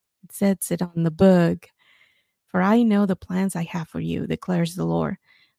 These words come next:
"Plans to prosper you and not to harm you. Plans to give you hope and a future." Jeremiah twenty-nine eleven.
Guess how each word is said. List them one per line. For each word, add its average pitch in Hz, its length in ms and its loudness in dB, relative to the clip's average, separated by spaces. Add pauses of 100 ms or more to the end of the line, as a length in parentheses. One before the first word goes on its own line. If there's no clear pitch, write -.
(100)
"Plans 208 300 2
to 185 100 -2
prosper 196 520 0
you 269 460 2
and 196 160 4
not 202 240 0
to 208 80 0
harm 185 400 0
you. - 320 0 (500)
Plans 220 300 2
to 202 100 -4
give 185 220 0
you 175 140 2
hope 185 440 0
and 180 220 0
a 180 80 -2
future." 170 640 -6 (500)
Jeremiah 208 640 2
twenty-nine 196 580 0
eleven. 190 480 -2